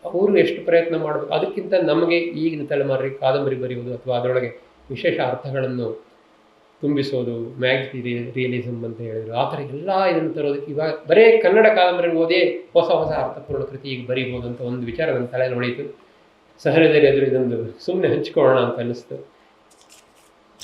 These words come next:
ಆ, ಮತ್ತೆ ಆದ್ರೆ ಇನ್ನೊಂದಿದೆ, ಇದೊಂದು ದೊಡ್ಡ ಚರ್ಚೆಯ ವಿಚಾರ. ಹಳ್ಳಿ ಹಳ್ಳಿಗಳಲ್ಲಿ ಇಂಗ್ಲಿಷ್ ಮೀಡಿಯಂ ಶಾಲೆಗಳು, ಸರ್ಕಾರದ ಇಂಗ್ಲಿಷ್ ಮೀಡಿಯಂ ಶಾಲೆಗಳಾಗಿ ನಾವು ಬರೆದಿದ್ದು ಇನ್ನು ಎಷ್ಟು ವರ್ಷ ಕನ್ನಡದಲ್ಲಿ ಓದ್ತಾರೆ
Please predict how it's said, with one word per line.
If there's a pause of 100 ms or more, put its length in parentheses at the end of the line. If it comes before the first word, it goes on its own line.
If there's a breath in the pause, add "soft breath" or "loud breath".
(580)
ಆ,
ಮತ್ತೆ
ಆದ್ರೆ (360)
ಇನ್ನೊಂದಿದೆ,
ಇದೊಂದು
ದೊಡ್ಡ
ಚರ್ಚೆಯ
ವಿಚಾರ. (1300)
ಹಳ್ಳಿ
ಹಳ್ಳಿಗಳಲ್ಲಿ
ಇಂಗ್ಲಿಷ್
ಮೀಡಿಯಂ
ಶಾಲೆಗಳು,
ಸರ್ಕಾರದ
ಇಂಗ್ಲಿಷ್
ಮೀಡಿಯಂ
ಶಾಲೆಗಳಾಗಿ
ನಾವು
ಬರೆದಿದ್ದು
ಇನ್ನು
ಎಷ್ಟು
ವರ್ಷ
ಕನ್ನಡದಲ್ಲಿ
ಓದ್ತಾರೆ